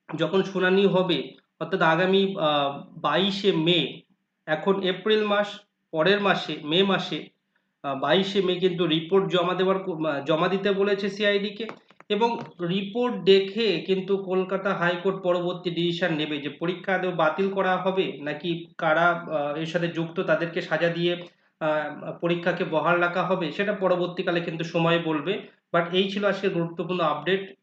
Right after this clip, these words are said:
আপডেটটি অবশ্যই সকলের সামনে শেয়ার করে দাও। যারা পরীক্ষা জেনুইনভাবে দিয়েছো এবং এই দুর্নীতির বিরুদ্ধে যারা, আহ, সরব হয়েছিলে, প্রতিবাদ করছিলে, তারা যাতে একটা সুখবর শুনতে পায়, সেই জন্য কিন্তু ভিডিওটি, আহ, একটু শেয়ার করে দাও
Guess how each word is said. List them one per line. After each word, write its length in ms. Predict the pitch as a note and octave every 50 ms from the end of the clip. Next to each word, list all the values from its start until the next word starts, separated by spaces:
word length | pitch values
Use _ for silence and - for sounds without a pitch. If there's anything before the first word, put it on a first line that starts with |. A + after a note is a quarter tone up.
| _
আপডেটটি 520 | - D3 D3 D3 D#3+ F3 E3+ E3+ - F#3 F3
অবশ্যই 380 | D#3 D3 D#3+ E3+ - - F#3+
সকলের 300 | E3+ - D#3+ E3+ E3 E3+
সামনে 260 | E3 - E3+ D#3+ E3+ D#3+
শেয়ার 300 | - - D#3 D3 D3+ E3
করে 200 | E3 F3 F3 E3+
দাও। 260 | E3+ F3 F3 E3+ D#3+
যারা 160 | D3+ D3+ D#3
পরীক্ষা 580 | D3+ - D#3+ D3 D#3 D#3 - - D#3 D#3 D3 -
জেনুইনভাবে 500 | D3 C#3+ D#3 E3 E3+ E3+ E3 E3+ E3 E3
দিয়েছো 580 | E3 D#3 D#3 D#3+ D#3+ D#3+ - E3 D#3+ D#3+ - - _ -
এবং 420 | D#3 C3+ C#3+ D3+ D3 D3 D3 D#3
এই 100 | D3+ D3
দুর্নীতির 440 | C#3 D3 D3 D#3 D#3 D#3 D#3+ D#3 C3+
বিরুদ্ধে 320 | C3+ D3 D3+ D3+ D3 D3+
যারা, 320 | C#3+ D3+ D3 D3 D3 D3 - - _ _ _ _
আহ, 500 | D#3+ C#3 C#3 C#3 C3+ C3+ - - - - -
সরব 260 | - - E3+ F3 F3+
হয়েছিলে, 420 | - D3 D#3 D#3 C#3 - C3+ D3 C#3
প্রতিবাদ 380 | - D#3 - E3+ D#3 D#3+ D#3 - -
করছিলে, 400 | D#3 C3 - - C#3+ C#3+ C#3 - - _ _ _
তারা 180 | - F#3 F#3+ F#3
যাতে 260 | F#3 F#3 F#3+ G3 F#3+ - -
একটা 360 | F3+ E3+ E3+ - G3 G3 F#3+ -
সুখবর 480 | - - A3 - - - G#3 G#3 G#3 G3+
শুনতে 380 | - - G3 G3 F3+ F#3 F3 E3
পায়, 180 | D#3 D3+ C#3+
সেই 200 | D3 - F#3 F#3
জন্য 200 | F3 F#3 F3+ F#3
কিন্তু 260 | E3+ F3 E3+ E3+ F#3
ভিডিওটি, 500 | E3 D#3+ D#3 E3 D#3+ D#3+ E3+ F3 E3+ -
আহ, 300 | E3 D#3 C#3 C3+ C3+ D3+
একটু 140 | D3 - F3+
শেয়ার 280 | E3+ - F3 E3+ E3 E3+
করে 200 | E3+ F3 F3 E3+
দাও 240 | E3+ E3 E3+ F3